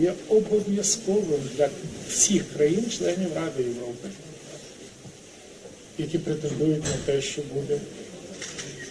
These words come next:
майбутніми членами». Жоден документ не заброньований і захищений від судового контролю, а зобов'язання суду, в тому числі Верховного,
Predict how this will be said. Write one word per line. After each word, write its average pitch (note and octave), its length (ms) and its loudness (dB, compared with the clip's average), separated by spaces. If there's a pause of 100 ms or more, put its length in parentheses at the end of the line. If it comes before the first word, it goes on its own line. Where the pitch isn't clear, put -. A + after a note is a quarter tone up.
(1300)
майбутніми D3 480 2
членами». E3+ 360 2 (1600)
Жоден A#3+ 540 8
документ G3+ 520 6 (1800)
не G3+ 300 10 (140)
заброньований F#3+ 920 10
і F#3 40 8
захищений F3+ 600 4
від F3 160 2
судового D#3+ 400 4
контролю, F#3 460 6 (260)
а E3 120 4
зобов'язання F#3 1080 8
суду, F#3+ 440 2 (640)
в - 20 -2
тому C3+ 180 6
числі - 220 0
Верховного, F#3 580 2